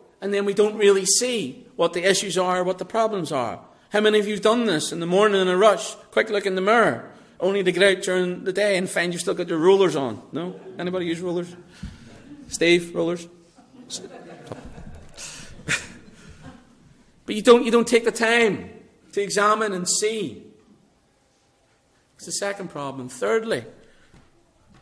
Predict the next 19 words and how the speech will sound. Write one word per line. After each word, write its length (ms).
James 280
says, 240
"And 100
straightway 840
forgetteth 680
what 120
manner 440
of 140
man 420
he 120
was." 560
They 120
forget, 800
or 100
they 140
choose 560
not 280
to 100
remember 600